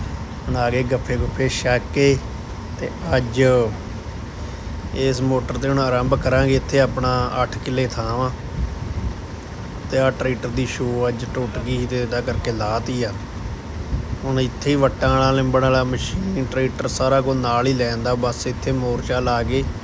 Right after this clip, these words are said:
ਮੁੜ ਕੇ ਆਪਾਂ ਦੂਸਰੇ ਪੜਾਅ ਨੂੰ ਚੱਲਾਂਗੇ। ਰਹਿ ਗਿਆ ਦਸ ਪੰਦਰਾਂ ਕਿੱਲੇ ਥਾਂ ਲਾਉਣ ਵਾਲਾ, ਜਿੱਦਾਂ ਇਹਦਾ ਕੰਮ ਨਿਬੜਦਾ ਜਾਊ, ਖਿੱਚੀ ਜਾਵਾਂਗੇ।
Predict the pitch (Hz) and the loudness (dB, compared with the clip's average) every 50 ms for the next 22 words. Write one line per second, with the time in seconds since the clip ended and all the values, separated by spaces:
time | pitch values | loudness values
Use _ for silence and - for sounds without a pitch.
0 | - - - - - - - - - - - - - - - - - - - - | -10 -10 -10 -10 -10 -8 -8 -8 -8 -10 -10 -12 -12 -10 -8 -8 -8 -8 -6 -4
1 | 123 123 117 113 - 131 131 127 113 - - 127 123 120 117 113 113 110 - - | -4 -2 -2 -2 2 4 4 4 2 0 0 0 0 0 0 -2 -4 -6 -6 -8
2 | - - 143 131 131 123 120 - 127 123 117 120 120 120 120 117 120 113 120 120 | -8 -4 0 0 0 0 0 0 -2 -2 0 2 2 2 2 2 0 -2 -2 -2
3 | 117 120 123 127 127 123 120 117 117 117 120 127 123 120 123 117 113 - - - | -2 0 0 0 2 0 0 0 -2 0 0 0 2 2 0 0 -2 -4 -4 -4
4 | 120 117 120 120 117 107 117 113 117 113 110 - 113 117 110 104 113 113 113 113 | -4 -2 -2 -2 -2 -2 -4 -4 -4 -4 -4 -4 -4 -2 -2 -2 -2 -4 -4 -4
5 | 113 113 - - - - - - - - - - - - - - - 139 127 123 | -2 -2 -2 -2 -2 -4 -6 -6 -6 -8 -10 -10 -10 -8 -6 -4 -2 -2 0 2
6 | 135 127 127 123 123 131 120 - 127 120 120 120 120 120 110 110 117 113 107 117 | 2 2 2 2 2 0 0 0 -2 -2 -2 0 -2 -2 -2 -2 -2 -2 0 0
7 | 117 120 120 120 - - - - - 127 120 120 117 110 110 113 117 113 | 0 0 0 -2 -2 -4 -4 -4 -4 -4 -2 -2 -2 -2 -2 -4 -4 -4